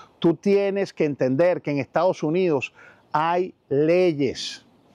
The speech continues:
Hay leyes, hermano, hay leyes que usted tiene que cumplir. Y usted no las cumplió. Ojalá todo salga bien y ojalá, ahora, con esto que dijiste aquí, yo no sé si tú tienes un abogado,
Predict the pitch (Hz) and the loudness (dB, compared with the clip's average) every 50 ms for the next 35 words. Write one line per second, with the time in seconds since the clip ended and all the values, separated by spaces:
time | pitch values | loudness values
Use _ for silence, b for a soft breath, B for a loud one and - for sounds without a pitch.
0 | B B B B B B - 170 180 185 190 180 165 - - 156 151 165 185 190 | B B B B B B -4 -2 0 0 0 0 -2 -2 -2 0 2 2 4 4
1 | 190 185 160 160 147 135 143 143 175 185 180 175 165 156 151 165 165 180 190 202 | 2 2 2 2 2 2 2 2 0 0 0 0 0 0 0 2 2 2 2 2
2 | 196 165 - 170 156 - 180 160 190 185 180 151 - 151 - - 151 139 113 - | 2 2 2 0 0 0 0 0 0 0 0 0 -2 -4 -2 -2 -2 -2 0 2
3 | 165 156 165 175 180 175 147 135 117 101 - - _ _ _ b b b b b | 2 4 4 4 4 2 2 0 -4 -6 -10 -14 _ _ _ b b b b b
4 | b 175 196 180 - - 180 170 165 165 156 151 127 - - 139 120 - 113 107 | b 0 0 0 2 2 0 0 2 0 -2 -2 -2 -2 -2 -2 -2 0 0 -2
5 | 101 95 - B B B B B 208 247 254 302 311 240 226 233 247 202 _ - | -2 -2 -4 B B B B B 2 2 2 2 2 2 0 0 -2 -4 _ -2
6 | 196 202 214 196 - 202 190 185 180 180 165 147 135 123 113 113 131 156 - B | 0 0 0 0 0 0 0 0 0 0 0 0 0 0 -2 -2 -4 -8 -10 B
7 | B B B B B B B B - 165 220 208 240 269 196 165 143 131 123 - | B B B B B B B B 2 2 2 2 0 0 0 0 0 -2 -2 -6
8 | _ _ _ _ _ _ _ _ _ _ _ - 165 170 190 156 117 - - 135 | _ _ _ _ _ _ _ _ _ _ _ -2 0 0 2 0 -2 -4 -4 -4
9 | 127 135 143 135 - 220 208 233 202 160 131 127 143 - - 185 151 - 175 151 | -2 -2 -2 -2 -2 -2 0 0 2 2 2 0 -2 0 0 0 0 0 -2 0
10 | 151 151 160 - 190 165 - 190 156 160 - 165 160 165 170 180 175 170 151 131 | 0 -2 -2 0 -2 -2 -2 -2 -2 -2 0 0 2 2 2 2 2 2 2 2
11 | 156 160 131 - | 2 2 0 0